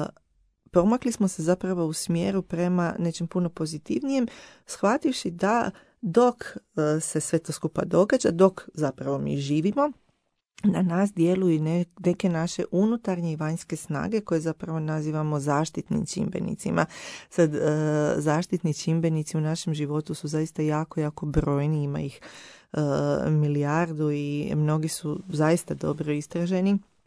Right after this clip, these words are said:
Među ostalim, ono što danas sigurno znamo da je određena samosvijest, dakle uopće pojam o sebi. Tko sam to ja?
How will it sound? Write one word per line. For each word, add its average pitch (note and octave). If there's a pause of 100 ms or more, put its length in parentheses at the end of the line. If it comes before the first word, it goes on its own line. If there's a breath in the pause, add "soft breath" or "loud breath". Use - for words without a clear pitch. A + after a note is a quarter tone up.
(800)
Među D#3
ostalim, D#3
ono D3
što -
danas D3
sigurno D3+
znamo -
da D3+
je D#3+ (460 loud breath)
određena D3+
samosvijest, D#3+
dakle D#3
uopće D#3+
pojam G3
o F3+
sebi. D#3+
Tko -
sam B3
to F#3
ja? F3+